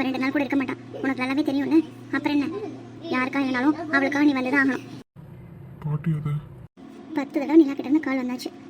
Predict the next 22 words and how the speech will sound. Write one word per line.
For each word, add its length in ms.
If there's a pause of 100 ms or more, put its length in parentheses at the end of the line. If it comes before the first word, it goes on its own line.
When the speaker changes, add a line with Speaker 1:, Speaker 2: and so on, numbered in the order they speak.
(120)
Speaker 1:
மாமா 240
கிளம்பியாச்சா 400
கிளம்பியாச்சான்னு. 480 (580)
நான் 160
கிளம்பிட்டோன்னு 340
உன்கிட்ட 200
போய் 120
சொல்லி 160
வச்சிருக்கேன். 320 (540)
நைட்டு 240
நீ 80
இல்லாம 220
தூங்க 160
மாட்டா, 160 (240)
நம்ம 180
நைட்டுக்குள்ள 320
ஊருக்கு 180
போய் 140
ஆகணும், 240 (320)
சீக்கிரம் 300
கிளம்பு. 200 (1160)
Speaker 2:
அம்மா? 220